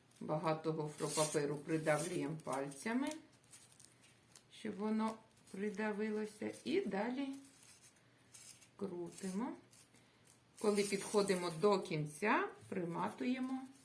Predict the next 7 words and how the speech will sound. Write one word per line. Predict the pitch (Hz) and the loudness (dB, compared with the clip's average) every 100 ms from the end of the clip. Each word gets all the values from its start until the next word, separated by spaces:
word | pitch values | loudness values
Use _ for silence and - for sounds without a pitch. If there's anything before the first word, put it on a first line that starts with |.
| 180 | -2
листочки. | 185 208 - - 151 147 - - 180 156 151 - - - - - - - - - - - - - | -2 0 -4 -4 -4 -4 -8 -12 -10 -10 -12 -20 -20 -20 -20 -20 -20 -20 -20 -20 -20 -20 -20 -6
Їх | 208 190 196 | -4 -2 -2
можна | 262 381 330 | -2 0 0
просто | - 175 254 320 - | -2 -2 -2 -2 -6
примотати | 254 - 170 160 156 180 208 - 226 - | -10 -6 -4 -4 -4 -2 -4 -2 -4 -4
гофропапером. | 165 - 196 190 - - - - - - _ - - 175 175 151 143 143 151 156 156 | -8 -8 -10 -10 -16 -20 -20 -20 -20 -20 _ -16 -6 -6 -6 -6 -4 -4 -4 -6 -8
Один | - 170 151 175 165 180 285 | -8 -6 -6 -2 -2 0 0